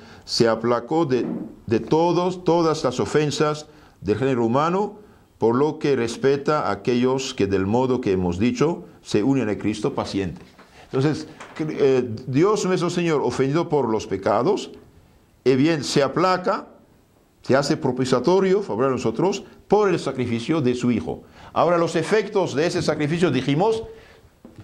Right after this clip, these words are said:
se aplican las almas mediante los sacramentos. Claro, la fe en primer lugar, creer en Cristo, ¿no?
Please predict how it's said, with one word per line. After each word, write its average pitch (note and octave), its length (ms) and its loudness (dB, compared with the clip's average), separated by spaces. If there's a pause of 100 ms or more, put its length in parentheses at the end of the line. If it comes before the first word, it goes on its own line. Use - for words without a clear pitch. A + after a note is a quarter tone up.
(720)
se C#3 200 2
aplican F3+ 540 0
las C3 180 -2
almas C#3+ 540 -2
mediante C#3+ 520 0
los F3 400 -2 (920)
sacramentos. D3+ 680 0
Claro, E3 440 2
la A#2 160 -2
fe C3 580 0
en E2 100 -6
primer A2 260 0
lugar, F#3+ 320 2
creer C3+ 280 0
en D3 100 -4
Cristo, G3+ 320 -2
¿no? - 180 -6